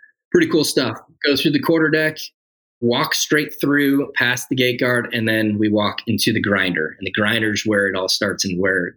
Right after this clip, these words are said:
dudes just get their asses kicked. And it's dark. I'm chilly. I'm already shaking and I'm not wet. And I'm in my clothes, my gear,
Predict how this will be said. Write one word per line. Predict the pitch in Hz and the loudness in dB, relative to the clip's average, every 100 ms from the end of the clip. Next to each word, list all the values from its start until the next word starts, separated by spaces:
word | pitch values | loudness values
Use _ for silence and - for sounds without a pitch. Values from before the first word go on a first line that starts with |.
| - | -4
dudes | 107 101 101 - | -2 0 -2 -2
just | - - | -2 -2
get | 98 95 | -4 -2
their | 92 | -2
asses | 87 87 95 - - | -2 -2 -2 -4 -4
kicked. | 92 82 - _ | -4 -4 -8 _
And | 113 104 101 101 _ _ _ _ | -2 0 -2 -4 _ _ _ _
it's | 139 135 | -2 -2
dark. | - 131 120 120 - - _ _ | 0 0 0 -2 -10 -16 _ _
I'm | 120 123 | -2 0
chilly. | - 156 131 123 120 120 | 2 2 4 4 2 0
I'm | 131 190 | 0 2
already | 170 113 | 0 0
shaking | 104 - - 120 131 107 98 | -2 -2 0 0 0 0 0
and | 90 104 | 0 0
I'm | 123 | 2
not | 123 104 92 | 0 -2 -2
wet. | 98 107 - - - | 0 -2 -2 -6 -2
And | 117 | 0
I'm | 104 127 | 0 0
in | 110 95 - _ | -2 -4 -8 _
my | 101 117 | -2 -2
clothes, | 127 - 127 123 110 - | -2 -2 0 0 -2 -2
my | 98 | -2
gear, | 95 110 107 95 - | 0 2 2 -2 -6